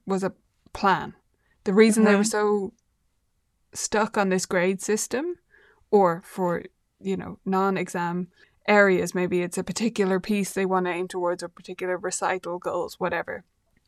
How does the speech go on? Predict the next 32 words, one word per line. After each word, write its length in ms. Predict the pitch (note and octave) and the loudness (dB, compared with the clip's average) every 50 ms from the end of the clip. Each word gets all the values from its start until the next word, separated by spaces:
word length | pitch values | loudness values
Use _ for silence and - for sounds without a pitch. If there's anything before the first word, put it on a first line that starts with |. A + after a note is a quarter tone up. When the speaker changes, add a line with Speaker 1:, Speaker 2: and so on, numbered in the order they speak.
| _ _ | _ _
Speaker 1:
But 120 | - A3 G#3 | 0 4 6
often 340 | G#3 A3+ A3 - A3 G#3 | 6 4 4 2 0 0
the 60 | G3+ G3 | 2 2
reason 240 | F#3+ F#3+ F#3+ F#3 E3+ | 0 -2 -2 -2 -6
they're 100 | E3+ E3+ | -6 -6
stuck 240 | - - C#4+ C#4+ C4+ | -2 -2 0 0 2
on 100 | B3 A3 | 0 2
that 200 | A3 G#3+ G#3+ - | 0 0 0 -2
is 180 | - G3 F#3+ - | -4 -6 -6 -4
because 460 | - F#3+ F#3 - - G3 F#3+ F#3 F3+ | -4 -6 -6 -4 -4 -4 -4 -4 -4
they 160 | - F#3 F#3 | -4 -4 -2
wanna 260 | F3+ F#3 F#3 F3+ F3+ E3+ | 0 0 -2 -2 -2 -4
see 260 | - - G3 G3 F#3+ | -4 -2 -2 -2 -2
progress. 640 | - - F3+ E3+ E3+ - - E3+ - - - - - _ _ _ _ _ _ _ _ | -4 -2 -2 -2 -2 -4 -8 -14 -14 -16 -18 -18 -20 _ _ _ _ _ _ _ _
It's 120 | - B3+ - | -8 0 0
that 140 | C#4 C4+ C4+ | 0 0 2
simple. 380 | C#4 C4+ C4 - F3+ F3+ - _ _ _ _ _ _ _ | 0 -2 -2 -2 -8 -10 -10 _ _ _ _ _ _ _
So 160 | - - G#3+ | -2 -2 0
just 300 | G#3 A3 A3+ A3 - _ _ _ - | 0 0 -2 -2 -4 _ _ _ -14
explaining, 480 | - - - A3+ A#3 A3 G#3 G3 F3+ | -12 -6 -4 -4 -2 -2 -2 -2 -2
"I 100 | - G3 | -2 -2
have 180 | G#3 A3 A3 A3 | 0 -2 -2 -4
a 60 | G3+ | -6
plan, 380 | - G3+ F#3+ F#3 F#3+ F#3+ F#3 - | -6 -4 -4 -4 -4 -4 -4 -4
I 120 | - G3+ | -2 -2
know 140 | G#3 G#3+ G#3+ | -2 -2 -2
where 120 | G#3 G3+ G3 | -2 -4 -4
we're 60 | G3 | -4
going, 320 | F#3+ G3 F#3+ G3 F#3+ F#3+ F#3 | -2 -2 -2 -2 -2 -4 -4
I've 160 | - G3 G3 | -4 -6 -4
got 240 | - G3 G3 - G#3+ | -2 -2 -4 -2 -4
this." 380 | F#3+ F3+ F#3 F3+ - - - | -4 -6 -6 -6 -10 -16 -18